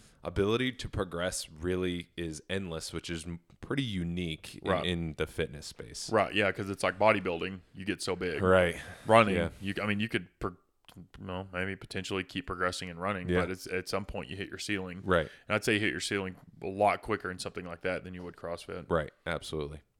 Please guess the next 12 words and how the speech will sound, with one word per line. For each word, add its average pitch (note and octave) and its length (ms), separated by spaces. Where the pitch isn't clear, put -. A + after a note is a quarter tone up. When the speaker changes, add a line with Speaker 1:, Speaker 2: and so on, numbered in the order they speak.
Speaker 1:
Absolutely. D#2+ 460
So, G#2+ 220
I A#2 80
mean, B2+ 180
f-, - 180
for G#2+ 180
me, B2+ 260
I A2+ 80
think, G#2+ 400
I F#2 100
think F2+ 340
the, F2 280